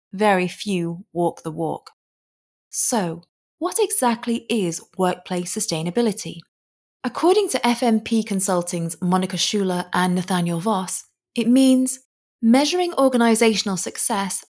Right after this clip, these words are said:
according to triple bottom line criteria, people, planet, profit, and acting individually and collectively to maximize effective use of natural resources and minimize the negative impact on the planet.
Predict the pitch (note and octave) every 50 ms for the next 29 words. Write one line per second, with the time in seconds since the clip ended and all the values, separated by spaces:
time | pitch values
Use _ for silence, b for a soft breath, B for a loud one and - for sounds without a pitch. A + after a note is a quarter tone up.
0 | - - A3 - A3 G#3+ G#3+ G3 F#3 G3 F#3 - - C4+ C#4 C#4 D4+ D4+ A3 A3+
1 | G3+ G3+ - G3 F#3 F#3 F3+ F#3 F#3 - G#3 G#3 G3+ - B3+ A#3 F#3 F3 E3 E3
2 | E3 E3 - _ _ _ _ _ _ _ - - C4 C4 B3+ C4 D4+ D4+ D#4+ D#4
3 | - _ _ _ - - G#3+ F#3+ F3 E3+ F3 - - - - _ - - A3 G3+
4 | F3 - - D#3+ - - - _ _ _ _ _ _ - D4+ D#4 C4 B3 A#3+ A3+
5 | - A3+ A3 A3+ A#3 B3+ C4+ E4+ C#4 C4 B3+ B3+ - A#3+ A#3+ A#3 A#3 A#3+ - _
6 | - A3 G3+ G3+ F#3+ F#3 F#3+ G3+ A#3 - - - - F3+ F3 E3 D#3+ F3 - _
7 | _ _ _ - B3 A3+ A#3 B3+ D4+ - - - - A3+ F#3+ F#3 F3+ F3 F3+ -
8 | F#3+ - - - D#4 D#4+ D#4+ - D#4 C#4+ - A3+ G#3+ G3+ G3+ G3+ - F3+ E3 F#3+
9 | F#3+ F#3 - - F3 F3 A3+ B3+ B3 - - G#3+ G3+ G3 G3 - A3+ A3 A3 -
10 | b b b b F3+ F3+ F3+ F3+ F#3 F#3+ G#3 G3+ G#3 G3+ G3+ G#3 G3+ - F3 F3
11 | F3 F#3 G3 G3 A3+ - A3+ A3 G3 F3+ F3+ F3 F#3 F3+ F3 - - - E3 D#3+
12 | D#3 D#3 - - E3+ E3 D#3+ D#3+ D#3